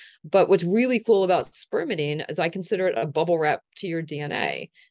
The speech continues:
Um, it's a long positively charged chain, and it sticks to your D N A, which is a large negatively charged chain.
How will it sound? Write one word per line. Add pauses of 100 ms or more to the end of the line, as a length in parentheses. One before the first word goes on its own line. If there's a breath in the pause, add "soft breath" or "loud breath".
(180)
Um,
it's
a
long
positively
charged
chain,
and
it
sticks
to
your
D
N
A,
which
is
a
large
negatively
charged
chain.